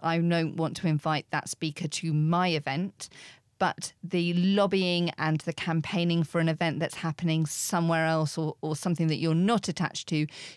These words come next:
to cancel or no platform speakers already books or events that are already happening. So,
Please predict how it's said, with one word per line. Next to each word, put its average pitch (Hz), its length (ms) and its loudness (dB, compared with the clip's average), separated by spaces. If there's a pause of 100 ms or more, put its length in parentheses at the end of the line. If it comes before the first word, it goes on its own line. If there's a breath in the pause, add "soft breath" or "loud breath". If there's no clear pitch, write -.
to 208 240 2
cancel 170 760 -2
or 165 120 0
no 160 280 2
platform - 480 -4
speakers 147 400 -4
already 151 420 -2
books 143 320 -8
or 147 120 0
events 139 260 -4
that 147 100 -4
are 147 140 -4
already 143 320 -6
happening. 143 580 -10 (540 loud breath)
So, 160 400 -2